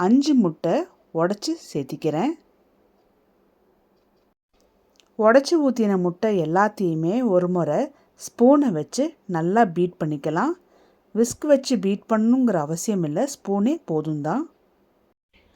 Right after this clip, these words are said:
முட்டை பீட் பண்ண உடனே கால் டீஸ்பூன் மிளகுத்தூள், கால் டீஸ்பூன் கரம் மசாலா தூள், இது ரெண்டத்தையுமே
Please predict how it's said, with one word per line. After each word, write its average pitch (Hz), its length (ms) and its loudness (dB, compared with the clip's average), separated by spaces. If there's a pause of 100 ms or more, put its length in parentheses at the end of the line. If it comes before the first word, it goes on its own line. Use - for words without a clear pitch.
(520)
முட்டை 247 320 0 (120)
பீட் 247 260 0
பண்ண 202 260 2
உடனே 160 320 -2 (560)
கால் 208 300 2
டீஸ்பூன் 285 440 0 (140)
மிளகுத்தூள், 180 640 0 (1500)
கால் 220 240 4 (100)
டீஸ்பூன் 247 580 0 (720)
கரம் 208 300 4
மசாலா 170 380 0 (140)
தூள், 151 160 -6 (540)
இது 277 120 2 (100)
ரெண்டத்தையுமே 208 680 2